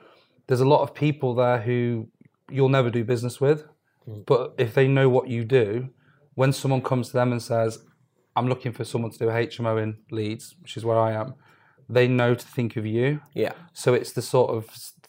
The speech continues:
Speaker 1: third connection referrals
Speaker 2: Mm.
Speaker 1: that, that it's really good for. Um,
Speaker 2: You know, in, with packaging, there's a lot of people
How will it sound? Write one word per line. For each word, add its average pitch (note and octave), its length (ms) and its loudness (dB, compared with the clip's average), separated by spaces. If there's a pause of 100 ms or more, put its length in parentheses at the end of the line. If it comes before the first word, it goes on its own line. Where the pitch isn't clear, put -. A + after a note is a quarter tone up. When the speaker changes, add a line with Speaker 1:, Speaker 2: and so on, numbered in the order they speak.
(220)
Speaker 1:
third C3 440 4 (1000)
connection B2+ 600 -2
referrals A#2 720 2 (140)
Speaker 2:
Mm. - 420 -16
Speaker 1:
that, - 260 -2
that A#2+ 120 -4
it's A2+ 160 -8
really A#2 200 0
good A2 200 -8
for. A2 340 -6 (640)
Um, A2+ 180 -6 (440)
Speaker 2:
You C#3 40 6
know, F3 200 8
in, D#3+ 240 4 (200)
with C3 120 2 (160)
packaging, G2+ 640 -6 (360)
there's A#2 200 0
a A2+ 40 -2 (140)
lot C3+ 180 2
of - 60 -4
people G#2+ 320 -4